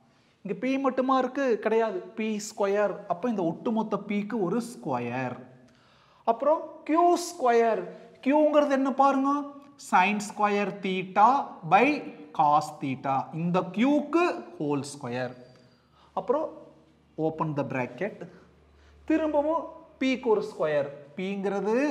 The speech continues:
cos ஸ்கொயர் theta by sin theta, அதுக்கு ஸ்கொயர். பிளஸ்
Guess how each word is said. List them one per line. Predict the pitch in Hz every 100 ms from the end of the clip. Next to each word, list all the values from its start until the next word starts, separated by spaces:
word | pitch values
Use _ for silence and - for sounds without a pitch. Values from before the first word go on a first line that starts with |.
| - - - - - -
cos | 156 160 170 -
ஸ்கொயர் | 175 175 175 175 175
theta | 175 175 175 208 262 269 - - 143
by | 151 220 262 - - -
sin | 170 143 151 143
theta, | 147 135 143 226 277 - - - - _ _ -
அதுக்கு | 143 143 135 -
ஸ்கொயர். | - 123 127 123 - - - _ _ -
பிளஸ் | 285 302 269 -